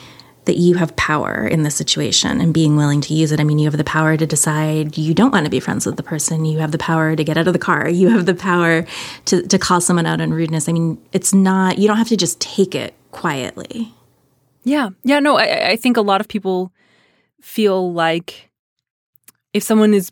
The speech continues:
Speaker 2: being rude or aggressive, if I say anything, that's just as bad. So a lot of times really rude and aggressive people get their way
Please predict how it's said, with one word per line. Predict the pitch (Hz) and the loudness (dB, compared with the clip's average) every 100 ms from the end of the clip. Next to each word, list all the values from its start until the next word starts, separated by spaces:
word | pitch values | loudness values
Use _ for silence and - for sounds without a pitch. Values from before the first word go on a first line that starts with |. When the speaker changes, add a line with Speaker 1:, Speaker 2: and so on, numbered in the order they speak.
| - | -4
Speaker 2:
being | 220 196 190 185 - | 0 2 2 -2 -6
rude | 185 208 196 | 0 2 2
or | 175 | 0
aggressive, | 165 220 220 - 165 160 - _ _ _ _ _ | 0 -2 -2 -4 -4 -4 -12 _ _ _ _ _
if | 196 - | -2 0
I | 196 320 | 0 0
say | - 185 | 0 0
anything, | 175 170 170 165 165 160 175 - | 0 -4 -6 -6 -6 -10 -14 -6
that's | 185 - | -6 -6
just | - 175 - | -8 -6 -6
as | 156 | -8
bad. | 151 208 151 - - | -2 -2 -2 -6 -10
So | - 196 - | -2 0 2
a | |
lot | 180 170 | 0 -2
of | 180 | -2
times | 175 175 170 | -2 -2 -4
really | 175 175 | -2 -2
rude | 170 170 | 0 -2
and | 160 | -4
aggressive | 170 165 185 | -4 -4 -4
people | 190 160 170 | -6 -4 -4
get | 170 - | -4 -4
their | 156 | -2
way | 185 190 - | 0 -2 -6